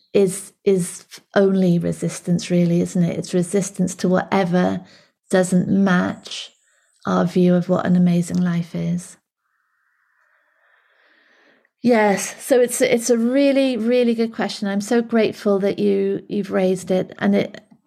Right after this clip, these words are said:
it's so fundamental, isn't it, to, to this exploration. What is the agenda with trying to understand?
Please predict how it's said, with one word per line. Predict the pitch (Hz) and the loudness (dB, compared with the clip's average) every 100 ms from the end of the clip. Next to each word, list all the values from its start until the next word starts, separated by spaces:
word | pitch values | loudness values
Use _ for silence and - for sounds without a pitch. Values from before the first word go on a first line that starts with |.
| _ - | _ -2
it's | 220 - | -2 -2
so | - 226 233 | 0 4 4
fundamental, | 226 - 226 214 208 202 190 190 196 | 0 0 2 4 2 2 0 -4 -4
isn't | 190 185 | -4 -4
it, | 185 - | -4 -6
to, | - 190 185 185 - _ _ _ _ - | 0 2 2 -2 -8 _ _ _ _ -4
to | 190 185 - - | 0 2 0 -2
this | 202 185 190 | -2 -2 -4
exploration. | - - 190 185 185 175 185 190 | -6 -8 -4 -2 -2 -2 -2 2
What | 226 233 233 | 2 2 0
is | 208 196 | -2 -2
the | - 196 196 190 185 - _ - | -2 0 0 -4 -6 -20 _ -8
agenda | 202 185 - 208 196 196 185 180 185 190 190 | -4 -4 0 2 2 2 2 2 2 0 -4
with | 196 180 | -6 -6
trying | - 190 185 | -2 0 2
to | 185 - | 0 -2
understand? | 185 180 185 - 185 180 180 185 - | -2 -2 -4 -6 -2 0 0 -2 -6